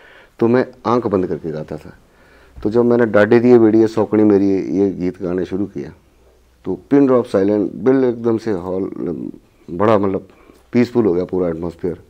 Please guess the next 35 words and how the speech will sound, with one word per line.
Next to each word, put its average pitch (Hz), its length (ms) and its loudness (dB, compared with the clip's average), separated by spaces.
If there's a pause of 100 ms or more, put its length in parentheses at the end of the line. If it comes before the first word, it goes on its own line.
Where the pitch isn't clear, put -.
(880)
तो 98 80 -6
मैंने 110 200 0
आंखें 113 300 0
बंद 110 160 -2
करके 110 240 0
जैसे 110 260 0
गीत 107 180 0
ख़त्म 107 340 -2
किया, 110 140 -2
तो 117 140 -4
वो 117 320 -4 (440)
एक 123 160 2
एक, 123 140 0
दो 120 140 2
दो 120 120 2
करके 117 260 0
सारे 110 200 0
बच्चे 107 240 -2
बाहर 107 200 0
चले 107 220 0
गए 113 120 -2
थे, 98 120 -10
तो 90 220 -12
वो 123 300 -6
आगे 120 240 -2
को 127 120 -2
judges 110 400 -2
और 123 180 -2
वो 123 80 -2
<clears throat> - 320 -10 (480)
दो 123 180 6
तीन 139 160 2
बच्चे 120 240 0
रह 117 140 2
गए। 113 180 -6